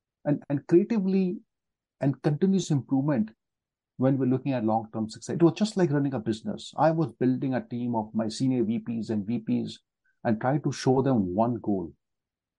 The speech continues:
using my own, uh, time, resources. And when they saw me, what I'm doing, they saw me, "Man, he is into it." I said, "Look, if you can't be with me, let me know today.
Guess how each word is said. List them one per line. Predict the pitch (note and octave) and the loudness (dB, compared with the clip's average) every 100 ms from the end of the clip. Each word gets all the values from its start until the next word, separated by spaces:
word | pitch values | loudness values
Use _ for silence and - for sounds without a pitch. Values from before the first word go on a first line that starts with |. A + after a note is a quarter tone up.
| _ _ _ _ _ _ | _ _ _ _ _ _
using | A2 B2 C#3 C3 | 2 2 2 2
my | B2 | 0
own, | A2+ A#2 C3+ B2+ _ _ _ _ _ _ _ _ _ _ _ _ _ _ _ _ - | 0 0 0 -2 _ _ _ _ _ _ _ _ _ _ _ _ _ _ _ _ -4
uh, | A2 G#2+ - | -2 -2 -2
time, | B2 A2 D#3+ - _ _ _ _ | 0 0 -2 -10 _ _ _ _
resources. | G#2 G#2+ - B2 - F3 F3 - _ _ _ _ _ _ D#3+ | 0 2 2 0 0 -4 -6 -12 _ _ _ _ _ _ 0
And | C#3 | 2
when | C#3+ F3 C#3 | 2 2 4
they | E3 | 2
saw | E3+ - C3 D3 | 2 -2 -2 -2
me, | C#3 | -4
what | B2+ A#2+ | -6 -8
I'm | A2 F#2+ - | -12 -12 -6
doing, | G#2+ A2+ F#2 - D#2 - _ _ _ _ _ | 0 0 0 -8 -20 -20 _ _ _ _ _
they | B2+ | -2
saw | A#2 B2 | 0 -4
me, | C3 | -4
"Man, | A#2+ C3+ F#2+ B2+ | -4 -4 -6 -4
he | |
is | B2+ - | -4 0
into | A#2+ - B2+ | -2 0 -2
it." | G2+ | -2
I | B2 | -4
said, | C#3+ | -6
"Look, | D3+ - _ _ _ _ _ | -8 -12 _ _ _ _ _
if | - F3 | 0 4
you | F3 | 4
can't | E3+ F3+ D3+ | 6 2 2
be | D#3+ E3 | 2 2
with | C#3 B2+ | -2 -4
me, | C3 E3 A3+ - _ _ | -2 0 -2 -6 _ _
let | B2 B2 C#3 | -2 0 2
me | |
know | C3+ C3 A2+ A#2+ | 2 0 -2 0
today. | A2 G#2+ | 2 0